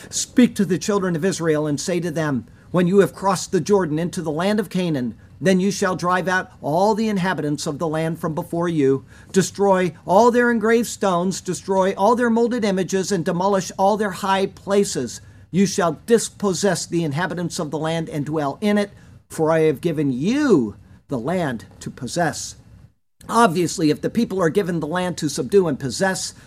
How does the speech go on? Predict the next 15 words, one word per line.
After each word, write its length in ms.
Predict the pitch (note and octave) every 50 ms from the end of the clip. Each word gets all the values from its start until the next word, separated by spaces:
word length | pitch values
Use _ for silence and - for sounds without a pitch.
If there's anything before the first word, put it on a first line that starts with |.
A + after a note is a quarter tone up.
| - - - -
they 100 | F3 F#3
must 300 | F3+ E3+ F3 E3 - -
then 200 | F3+ E3+ E3 D#3+
know 360 | D#3 D#3 D#3 D#3 D#3 D3+ D3 - -
what 200 | - D#3+ E3+ E3
the 40 | D#3
borders 400 | C3+ - D#3 D3 C#3 D3 C3+ -
of 140 | D3+ A#2+ G#2
that 240 | C#3 C#3 - - C3+
land 300 | C#3 C#3+ C#3 C3+ B2 - - -
are. 400 | C#3+ C#3 C#3 C3+ A#2+ A2 - - - - - - _ -
Thus, 360 | F3+ F#3+ G3 F#3+ - - - -
this 280 | C#3 D3 F#3+ - - -
next 580 | D#3+ E3 E3+ E3 - - - - - - - -
section 640 | - - - - F#3 F#3 - - - - C#3+ C3 C3